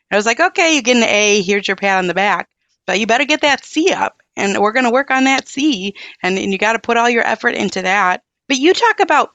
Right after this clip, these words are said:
people falling into career paths that they love. Do you think a part of that would happen more if we focused on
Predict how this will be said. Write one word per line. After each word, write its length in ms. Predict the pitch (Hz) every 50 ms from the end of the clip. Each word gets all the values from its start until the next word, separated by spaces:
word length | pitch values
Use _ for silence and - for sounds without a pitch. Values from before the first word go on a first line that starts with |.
| _ _ _
people 320 | - - 233 233 311 311
falling 400 | - - 247 233 254 277 277 277
into 240 | 269 254 - - 254
career 400 | - - - - 220 226 254 262
paths 340 | - - 214 220 - - -
that 200 | - - - -
they 120 | 208 190 180
love. 580 | 170 165 175 190 226 240 202 170 170 175 180 _ _ _ _ _ _
Do 100 | - 254
you 160 | 247 285 311
think 180 | - 339 311 -
a 60 | 269
part 300 | - - 226 214 220 226
of 80 | 277 240
that 280 | 262 254 247 123 - - _ _ _
would 180 | 220 233 240 190
happen 420 | 185 226 262 - - 226 202 196
more 460 | 185 170 165 170 185 233 262 294 403 - -
if 260 | - - 226 - -
we 80 | 220 196
focused 520 | - - 208 202 - - 240 226 - - - -
on 340 | 202 185 180 175 175 175